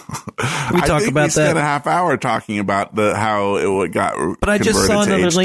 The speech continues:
Speaker 2: link for it, and I wanna buy it real bad. And, uh, One Perfect Shot did an article, and it's like, "Shit, I'm remembering how awesome that show is." But it's just like, that's pretty forward thinking. That's all.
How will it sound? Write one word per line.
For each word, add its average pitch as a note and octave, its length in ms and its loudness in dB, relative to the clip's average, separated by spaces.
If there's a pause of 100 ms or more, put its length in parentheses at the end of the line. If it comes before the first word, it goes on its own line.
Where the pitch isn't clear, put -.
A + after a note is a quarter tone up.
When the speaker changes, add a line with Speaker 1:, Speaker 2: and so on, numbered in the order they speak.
Speaker 2:
link F2 100 2
for D3 200 2
it, - 60 2
and A#2+ 80 0
I C3 80 2
wanna C#3 200 0
buy B2 300 0
it G#2+ 160 0
real G#2+ 200 0
bad. F#2+ 540 -2 (640)
And, A#2 360 2
uh, G2+ 400 2 (260)
One C3+ 460 -2
Perfect D3 320 -6
Shot A#2 340 -2
did G#2 120 0
an G2+ 100 -2
article, F#2+ 680 0 (760)
and G#2 100 0
it's F#2 160 -6
like, F#2+ 160 -2
"Shit, - 440 -4
I'm A2+ 160 -4
remembering A2+ 400 0
how A2 200 0
awesome A2 440 0
that F#2+ 160 0
show A#2+ 360 0
is." E2+ 260 -2
But - 140 -8
it's A2 120 -8
just - 280 -4
like, D3 320 -4 (640)
that's - 140 -6
pretty G#3+ 240 -4
forward A#2+ 420 0
thinking. E2+ 460 -6 (200)
That's - 240 -6
all. A#2+ 240 0